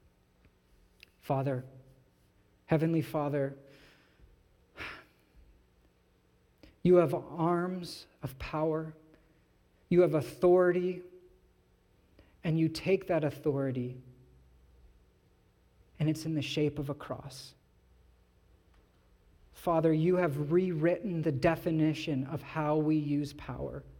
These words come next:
In a world that constantly seeks to use it for our own gain, you gave it all away.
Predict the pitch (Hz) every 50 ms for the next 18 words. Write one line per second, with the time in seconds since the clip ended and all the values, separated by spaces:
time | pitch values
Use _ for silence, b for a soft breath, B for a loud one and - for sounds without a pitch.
0 | - - - b b b b b b b b b b b - 190 185 180 175 170
1 | 170 185 196 202 208 220 214 208 202 175 175 - - - 214 208 202 208 - 214
2 | 214 214 208 214 208 - - 208 202 170 - - - 175 165 151 139 151 180 196
3 | 202 175 208 202 208 - 190 175 165 165 156 160 170 180 190 190 180 156 - 170
4 | 170 165 170 170 165 165 160 B B B B B B B B B - - - -
5 | 160 170 185 175 160 180 180 170 160 160 160 - 175 160 156 160 156 151 143 139
6 | 135 139 143 143 143